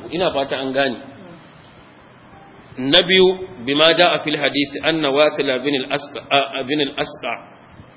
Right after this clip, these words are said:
bin al-Asqa al-Laythi qala yace, da'a Rasulullahi Hasana, Annabi ya kira Hasan, wa Husayn,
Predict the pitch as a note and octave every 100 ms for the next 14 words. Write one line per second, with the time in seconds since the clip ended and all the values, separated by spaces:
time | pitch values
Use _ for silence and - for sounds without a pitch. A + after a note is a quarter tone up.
0 | - - C#3+ D3 - E3 - D3+ C3 C3
1 | - C3 C3 D3 C#3+ D3 C#3 C#3+ D3 B2+
2 | B2 G#2 G2 - - - - - - -
3 | - - G#2+ C#3 D#3+ F#3 E3+ - E3 D#3+
4 | C#3+ D3 D3 B2+ - D3+ - C3 C#3+ C3+
5 | - - - B2 C3 D3+ C3+ C#3 C#3 C#3+
6 | C#3 C#3+ C#3+ A#2 G2+ - - - - -
7 | - - - A2 A#2+ C3 C#3+ D#3+ D#3+